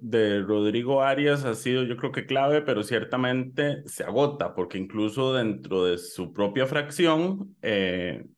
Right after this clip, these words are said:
di, se empieza a, se empieza a cuestionar esta actitud cuando de la otra parte no hay una reciprocidad por tender puentes. Eh, don Jonathan Acuña, el jefe de fracción del,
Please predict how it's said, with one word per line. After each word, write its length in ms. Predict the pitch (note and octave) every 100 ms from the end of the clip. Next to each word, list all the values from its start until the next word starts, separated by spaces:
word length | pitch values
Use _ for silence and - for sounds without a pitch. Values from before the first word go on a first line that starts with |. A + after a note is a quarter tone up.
| _
di, 240 | - D#3
se 100 | C#3
empieza 500 | G2 G2 G2 A#2+ A#2
a, 400 | - D#2 - - _ - -
se 100 | -
empieza 300 | G2+ G2+ G2+
a 80 | A#2+
cuestionar 440 | C3 B2+ C3 B2+ B2+
esta 200 | B2+ C3
actitud 440 | C3+ C#3 D3+ D3+
cuando 360 | C#3+ A#2 A2 G#2
de 80 | G2+
la 140 | F#2
otra 340 | G2 G#2 B2 B2
parte 380 | A#2 A#2+ -
no 240 | A#2+ G2 G2+
hay 220 | G#2 A2
una 340 | A2 A#2 A2
reciprocidad 880 | F#2 G2+ G2 G2+ - G2 F#2+ E2+ F#2
por 220 | - A#2 -
tender 380 | F2+ E2+ E2+
puentes. 720 | - D#3+ D#3 - - - - _
Eh, 380 | - D#2+ E2 F2
don 180 | F#2 F2+
Jonathan 380 | G#2 A2+ C3
Acuña, 460 | B2+ C3 D#3 D3 A2
el 140 | E2
jefe 200 | F#2+ E2+
de 80 | A2
fracción 400 | G#2 A2+ C3 A#2+
del, 320 | B2 B2 A#2+